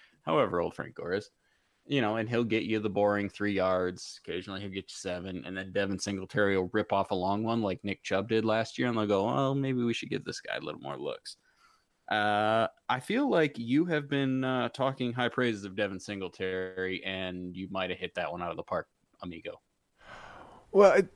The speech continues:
Speaker 2: it, it goes back to my, just one of my base philosophies that I always stick to, and I'm, I'm not, this is by m-,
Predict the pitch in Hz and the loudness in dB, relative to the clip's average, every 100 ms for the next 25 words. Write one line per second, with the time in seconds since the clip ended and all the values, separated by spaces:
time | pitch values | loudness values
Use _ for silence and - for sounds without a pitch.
0 | - 175 190 165 226 254 170 160 - 139 | 0 4 4 10 10 10 8 8 8 8
1 | 120 113 151 156 143 143 147 113 107 107 | 8 8 4 4 2 4 8 8 8 8
2 | 110 - - 98 90 95 - 104 101 101 | 6 8 8 10 10 6 2 2 6 6
3 | 98 - 113 135 135 - - 107 - 110 | 6 10 12 12 12 8 4 4 6 8
4 | 101 98 - - - - - 104 107 104 | 10 8 6 -10 -20 -20 -4 4 6 6
5 | 104 98 92 95 101 101 - - 107 110 | 6 4 4 4 4 2 0 -2 4 10
6 | 113 110 - _ 113 113 107 98 104 107 | 10 8 2 _ 0 2 4 10 10 10